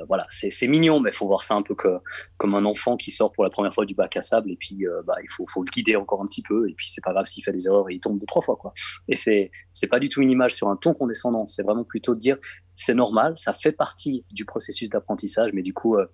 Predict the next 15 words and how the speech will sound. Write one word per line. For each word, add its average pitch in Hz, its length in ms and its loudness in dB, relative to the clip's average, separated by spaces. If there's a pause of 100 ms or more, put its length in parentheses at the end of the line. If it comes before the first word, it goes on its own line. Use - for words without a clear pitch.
(440)
je - 100 -4
pense 104 200 -2
que, 98 120 -2
ouais, 92 260 0
le, 90 180 0
le, 92 240 -2
le, - 240 -4
le 98 140 -2
terme 110 240 -4
qui - 100 -6
résume 98 260 -2
bien 90 120 -4
ça, 110 160 -2
c'est - 140 -6
qu'il 85 160 -6